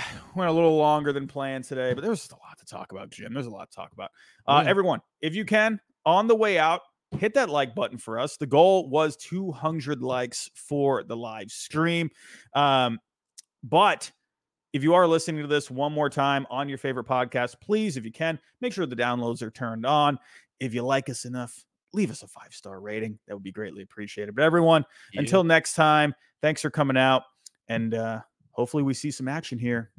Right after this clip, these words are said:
Speaker 1: on the free agent market. Jim, any last words?
Speaker 2: <sighs>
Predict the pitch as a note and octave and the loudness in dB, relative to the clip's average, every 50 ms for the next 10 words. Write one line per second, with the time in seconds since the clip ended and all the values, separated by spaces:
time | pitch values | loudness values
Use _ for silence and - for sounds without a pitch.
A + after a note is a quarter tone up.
0 | G2 - A#2 A#2 A#2 - - C3 B2+ B2 B2+ A2+ B2+ A2 A2 A#2+ C3+ D3+ C3+ - | -16 -12 -10 -10 -10 -8 -6 -4 -4 -2 -4 -4 -6 -4 -2 0 0 0 -2 -4
1 | - - _ _ A#2 A#2 D3 E3+ F#3 F#3 D#3 D#3 D#3 D#3 D#3+ D#3+ - - F3 F3+ | -8 -8 _ _ -2 2 4 4 4 4 2 0 2 2 2 2 2 2 0 0
2 | G3 G3+ - - - _ _ _ _ _ _ _ _ _ _ _ _ _ _ _ | 0 0 -4 -8 -20 _ _ _ _ _ _ _ _ _ _ _ _ _ _ _
3 | _ _ _ _ _ _ _ _ _ _ _ _ _ _ _ _ _ _ _ _ | _ _ _ _ _ _ _ _ _ _ _ _ _ _ _ _ _ _ _ _
4 | - | -8